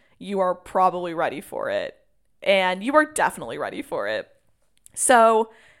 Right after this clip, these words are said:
that's just kind of, I guess, how I've been feeling and how I'm moving into trying to think about it, especially tonight and into tomorrow morning, because I think I've just spent time now being anxious about it and feeling nervous and not being super excited about it.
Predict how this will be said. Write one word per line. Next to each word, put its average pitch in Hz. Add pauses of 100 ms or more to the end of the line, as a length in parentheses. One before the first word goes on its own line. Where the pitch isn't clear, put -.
(200)
that's 277
just 381
kind 294
of, 269
I 233
guess, 208
how 202
I've 202
been 202
feeling 185
and 196
how 175
I'm 180
moving 175
into 175
trying 170
to 175
think 165
about 185
it, 185
especially 170
tonight 170
and 175
into 180
tomorrow 170
morning, 185 (600)
because 214 (320)
I 208
think 214
I've 202
just 214
spent 196 (220)
time 196
now 180
being 175
anxious 165
about 190
it 190
and 185
feeling 170
nervous 247
and 190
not 180
being 185
super 202
excited 180
about 277
it. 381